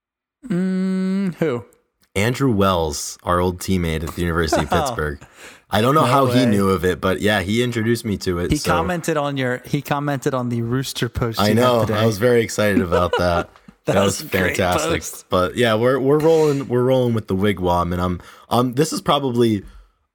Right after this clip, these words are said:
Speaker 2: the most excited I've been about a song of the week. It's probably this week and last week with, uh, with the big beat Buddy Miles, but, uh, um,
Speaker 1: <laughs>
Speaker 2: Wi-, Wigwam, I'm, I'm pretty fired up about. But what's, uh, what's your song this week?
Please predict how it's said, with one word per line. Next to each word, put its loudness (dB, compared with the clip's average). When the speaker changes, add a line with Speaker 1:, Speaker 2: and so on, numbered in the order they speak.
Speaker 2:
the 2
most 2
excited 2
I've -2
been 0
about -2
a -4
song -4
of -6
the -6
week. -8
It's -16
probably 2
this -2
week -2
and 0
last 0
week -2
with, -2
uh, 0
with -8
the -10
big -2
beat -2
Buddy 0
Miles, 0
but, -2
uh, 2
um, 2
Speaker 1:
<laughs> -4
Speaker 2:
Wi-, 4
Wigwam, 2
I'm, 0
I'm 0
pretty 0
fired 0
up -4
about. -2
But -2
what's, -2
uh, 2
what's -2
your 0
song -4
this -6
week? -10